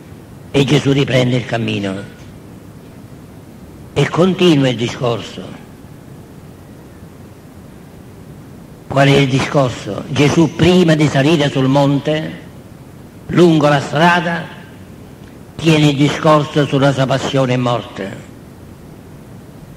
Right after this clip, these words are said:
Là, sulla montagna, i due grandi intercessori e i due grandi parlatori del Vecchio Testamento,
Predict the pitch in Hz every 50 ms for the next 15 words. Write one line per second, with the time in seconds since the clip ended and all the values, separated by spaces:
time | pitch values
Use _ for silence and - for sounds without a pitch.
0 | - - - - - - - - - - 156 135 127 107 101 - - - - -
1 | - - - - - - - - - 139 127 123 127 120 113 113 107 - 139 139
2 | 139 151 151 147 151 156 143 139 - - - - - - - - - - - -
3 | - - - - - - - - - - - - - - - - - - 151 143
4 | 135 156 151 135 151 170 170 165 170 156 156 151 151 - 147 131 - - 143 -
5 | - - - 156 151 147 143 143 135 123 107 - - - - - - - - -
6 | - - - - - - - - - - - - - - 151 151 143 139 143 143
7 | 127 139 165 160 156 151 139 135 135 123 - 127 123 117 127 131 127 - 147 139
8 | 131 131 120 123 120 127 139 139 131 - 139 123 123 113 - - 117 117 131 139
9 | 139 139 143 143 143 147 147 147 143